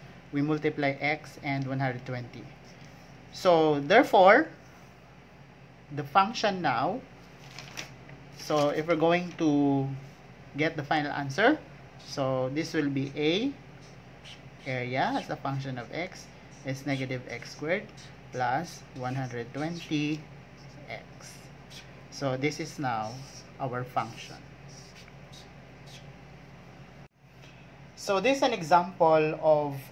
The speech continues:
an optimization problem. So to find the solution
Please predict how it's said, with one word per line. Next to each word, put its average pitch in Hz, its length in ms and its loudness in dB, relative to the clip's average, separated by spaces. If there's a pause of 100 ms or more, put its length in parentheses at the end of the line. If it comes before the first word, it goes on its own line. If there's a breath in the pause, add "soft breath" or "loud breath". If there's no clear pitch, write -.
(120)
an 156 300 0
optimization 170 800 0
problem. 120 480 0 (560)
So - 280 -4
to 175 120 0
find 180 280 6
the 175 60 4
solution 156 840 2